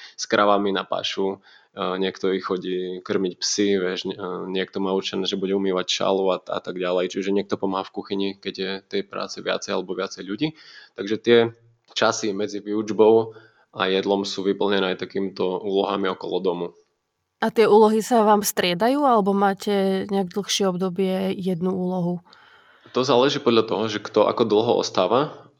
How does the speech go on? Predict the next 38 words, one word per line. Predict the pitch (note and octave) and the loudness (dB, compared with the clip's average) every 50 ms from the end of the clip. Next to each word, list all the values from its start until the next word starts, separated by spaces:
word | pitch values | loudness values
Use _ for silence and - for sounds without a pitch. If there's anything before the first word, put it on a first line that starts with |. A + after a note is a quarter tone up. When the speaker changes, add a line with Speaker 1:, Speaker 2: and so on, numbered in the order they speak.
| - | -2
Speaker 1:
ale | A2+ A2 G#2+ G#2 G2+ G2+ G2+ G2 - | 2 2 4 4 2 2 0 -4 -6
akože | A2 G#2+ - G#2+ A2+ G#2+ A2 | -8 -4 2 2 2 2 4
na | - A2+ A2+ | 2 0 2
začiatku | B2+ B2+ - C#3 C3 - C#3 | 2 2 0 0 2 4 2
je | A#2 - | 4 4
to | G#2+ | 2
fixné, | G2 - G#2+ - - - B2+ C#3+ | 0 0 -2 -2 0 -2 0 0
to | C#3 C3 | 0 -2
všetko | - A#2+ - - - F#2+ | -4 -4 -4 -4 -4 -2
na | F#2+ F#2+ | -2 -2
základe | - - F#2+ - G#2 G#2 G2 F2+ | -4 -4 -2 0 2 2 4 4
dohody, | F#2+ F#2+ G2+ G#2 G2+ G2 G2 G2+ - | 4 4 4 4 4 2 -2 -2 -8
a | - G2 F#2+ F#2+ F#2+ F2+ F#2 - - - _ - - | -6 -4 -4 -2 -4 -4 -8 -10 -16 -20 _ -2 -2
respektíve | G#2+ - - - G2 - - G#2 G2+ G2 G2 | -2 -2 0 -2 -2 0 2 2 2 2 0
kto | - - G#2+ G#2 | 0 2 2 4
na | G#2 G2+ G2+ | 4 4 2
čo | - - G2+ | 0 -2 -2
má | G2+ G2+ G2+ G2+ F#2+ F#2+ F#2 - - - - - - - _ - | 2 2 2 2 2 0 -4 -8 -14 -20 -20 -20 -20 -20 _ -4
nejaké | G2 G2 F#2+ F#2 - F#2+ G2 F#2+ | -2 0 0 0 0 -2 -2 -2
predispozície. | - G#2 G2 F#2+ F#2+ G2+ F#2 - - G2+ G2 G2 G2 F#2+ - G2+ G2 G2 G2 G2+ G2 | 0 -2 -2 -2 -2 -2 -4 -2 -2 -2 0 0 -2 -4 -2 -2 0 0 -2 -4 -6
Trebárs | - G2 G2 F#2+ G2 G2 G2 G#2 | -6 -6 -4 -2 -2 -2 -2 -2
niekedy | G2 F#2 A2 G2+ G2+ G2+ | -2 0 0 -2 0 2
krav-, | A#2 G#2 G#2+ G#2+ G2+ - - _ | 2 2 2 2 0 -4 -12 _
kravy | - - A#2 A#2 A#2 B2 | -2 0 0 2 0 0
sú, | A#2 - B2 A#2 A2+ A2 A2+ - _ _ _ - | 0 0 0 0 0 -2 -4 -10 _ _ _ -4
kravy | - A2 A2+ A#2+ | 0 0 0 2
sú | - B2 | 0 -2
dosť | A2+ A2 A2 F2+ - - | -2 -2 -2 -2 -4 -2
tvrdohlavé | G2+ G#2+ G#2 G2+ G#2 G2+ G2+ G#2+ G#2+ A2 A#2+ A#2 | 0 2 4 4 4 4 6 6 6 6 6 4
a | G#2+ | 2
nechce | G2+ G2+ G2 - - | 0 -2 -4 -4 -8
sa | G#2 - - G#2 A2+ | -6 -2 -2 0 0
im | A#2+ B2+ C3+ B2 - - | 0 -2 -4 -6 -8 -8
chodiť | - - A#2 A#2 B2 B2 A2+ | -2 0 0 2 2 2 2
nikde, | A2+ A2+ B2+ C3+ C3 | 2 4 4 4 4
tak | C3 G#2+ - - - _ _ _ _ _ _ _ - - | 4 0 -2 -4 -14 _ _ _ _ _ _ _ -4 -2
určite | G#2+ - - A#2+ B2 A#2 | -2 0 2 4 4 4
to | G2+ A2 | 4 2